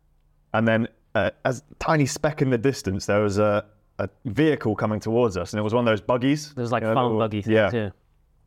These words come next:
Speaker 1: With a farmer inside driving it.
Speaker 2: He didn't have a local accent. Maybe he just roams around.
Speaker 1: Maybe.
Speaker 2: He pulled over. I apologised to him for not knowing how to neck a bird 'cause I assumed a farmer would just be used to, like, I don't know,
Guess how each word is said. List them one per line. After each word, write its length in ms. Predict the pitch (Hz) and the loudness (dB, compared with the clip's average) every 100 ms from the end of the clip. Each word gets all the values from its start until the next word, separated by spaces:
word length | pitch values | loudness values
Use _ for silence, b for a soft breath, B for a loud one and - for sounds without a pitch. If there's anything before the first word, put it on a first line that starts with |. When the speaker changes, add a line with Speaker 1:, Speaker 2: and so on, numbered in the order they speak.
| _ | _
Speaker 1:
With 120 | 107 | -2
a 40 | 101 | 0
farmer 380 | 135 117 101 | 2 2 2
inside 340 | 92 90 92 92 | -2 0 0 2
driving 340 | 98 95 90 | 2 0 -2
it. 120 | 92 - _ _ _ _ _ _ _ _ _ _ _ _ _ _ _ | -8 -10 _ _ _ _ _ _ _ _ _ _ _ _ _ _ _
Speaker 2:
He 100 | 127 | -2
didn't 180 | 160 147 | 0 2
have 100 | 135 | 4
a 40 | |
local 280 | 131 123 117 | 4 4 2
accent. 360 | 123 - 101 98 | 0 -2 -8 -2
Maybe 240 | 113 113 | -2 0
he 60 | 107 | -2
just 160 | 98 | -2
roams 340 | 104 104 101 98 | 0 0 -2 -2
around. 420 | 95 101 90 95 _ _ - | -2 -4 -6 -8 _ _ -6
Speaker 1:
Maybe. 400 | 98 90 101 - _ b b b b b b | -2 -2 -4 -12 _ b b b b b b
Speaker 2:
He 180 | - 160 | -2 0
pulled 240 | 165 170 | 2 2
over. 500 | 143 131 110 107 127 - _ _ _ 117 | 4 2 2 0 0 -6 _ _ _ 0
I 220 | 120 151 | 0 0
apologised 680 | 135 - 151 143 135 117 - | -6 -2 0 0 2 0 0
to 60 | 104 | -2
him 340 | 113 107 113 - | -2 -2 -6 -10
for 280 | - 113 | -6 -2
not 300 | 110 123 131 | 0 0 0
knowing 280 | 131 120 113 | 0 0 -2
how 160 | 107 110 | -2 -4
to 120 | - | -2
neck 220 | 113 107 | -4 -2
a 40 | 110 | -2
bird 360 | 104 104 101 | 0 0 -2
'cause 140 | - 110 | -4 -2
I 60 | 107 | -2
assumed 320 | - 120 104 | -2 -2 -2
a 40 | |
farmer 440 | - 117 110 104 101 | -2 0 2 2 0
would 160 | 101 | -2
just 180 | 101 - | -4 -4
be 80 | 110 | -2
used 280 | 101 104 - | 0 -2 -2
to, 60 | 101 | -2
like, 240 | 95 92 | -2 -2
I 80 | 95 | -6
don't 100 | 92 | -4
know, 160 | 92 | -6